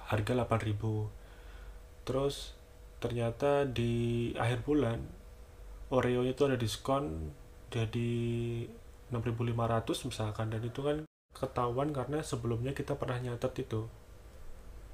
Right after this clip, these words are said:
Karena pernah nyatet delapan ribu, terus ternyata ada enam ribu lima ratus, jadi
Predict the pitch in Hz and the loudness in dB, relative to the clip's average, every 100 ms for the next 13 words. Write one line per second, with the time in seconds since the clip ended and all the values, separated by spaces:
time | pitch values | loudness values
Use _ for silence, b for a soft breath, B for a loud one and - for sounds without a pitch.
0 | - - - 117 117 117 117 127 143 139 | -16 -10 -2 0 0 0 2 0 2 0
1 | 135 - - - - - - - 120 120 | 0 -6 -16 -16 -18 -18 -14 -4 -2 0
2 | 117 120 117 127 151 156 127 120 - 123 | 0 0 0 0 0 -2 -2 -2 -2 -2
3 | 117 117 117 113 113 117 117 120 120 117 | 0 0 0 0 0 0 0 2 2 2
4 | 117 147 - 123 - - B B B B | 2 0 -2 -4 -6 -12 B B B B
5 | B - 120 120 127 135 135 135 135 | B -6 -2 2 2 2 2 0 -2